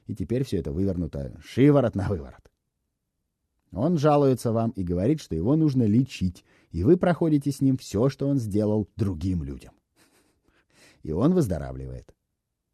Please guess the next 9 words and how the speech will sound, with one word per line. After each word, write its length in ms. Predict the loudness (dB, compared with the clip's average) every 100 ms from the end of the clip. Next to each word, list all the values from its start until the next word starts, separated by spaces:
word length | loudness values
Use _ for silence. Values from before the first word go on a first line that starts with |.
| _ _ _ _ _ _ _ -20 _ -20 _ _
Так 160 | 2 4
вот, 180 | 4
если 300 | 2 0 2
вы 120 | 0 2
хотите 340 | 2 0 0
восстановить 640 | -2 0 0 2 4 2 2
чей-то 360 | 0 0 -2
супружеский 640 | -2 -4 0 -2 -2 -4 -6
союз, 500 | -4 -6 -8 -16